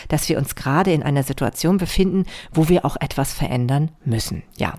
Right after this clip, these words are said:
Und dazu werde ich ja nachher noch ein bisschen näher kommen, wenn ich, ähm, erläutere, wofür einzelne Gefühle positiv wirken können. Ja, also wie gesagt, wir haben auf einmal eine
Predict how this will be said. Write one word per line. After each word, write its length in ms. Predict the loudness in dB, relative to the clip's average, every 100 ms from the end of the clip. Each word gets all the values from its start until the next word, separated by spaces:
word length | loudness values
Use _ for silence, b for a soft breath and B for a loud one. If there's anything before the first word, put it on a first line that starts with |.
| -6
Und 160 | -2 2
dazu 360 | 0 2 2
werde 180 | 2 2
ich 100 | 2
ja 80 | 2
nachher 300 | 2 2 4
noch 160 | 2 2
ein 80 |
bisschen 260 | -2 -2 0
näher 220 | 2 2
kommen, 280 | 0 0 0
wenn 140 | 0
ich, 180 | -2 -4 B B B B 0
ähm, 380 | 4 4 2 2
erläutere, 600 | 2 4 4 2 0 0
wofür 480 | 0 2 4 6 2 -6 -2
einzelne 460 | 2 2 4 2
Gefühle 540 | 2 0 2 4 2 0 B B B
positiv 720 | 4 4 6 2 2 0 2
wirken 360 | 2 2 2 -4
können. 340 | -4 -6 -8 -14 _ _ _ _ _ _ _ -16 -14 B B
Ja, 180 | -2 -2 2
also 240 | 2 4
wie 80 | 4
gesagt, 500 | 4 4 2 0 0
wir 200 | 2 2
haben 480 | -2 0 0 0 -2
auf 220 | -4 -6 -4
einmal 760 | 0 2 4 2 2 2 2 -2 B B B B
eine 400 | -2 0 0 0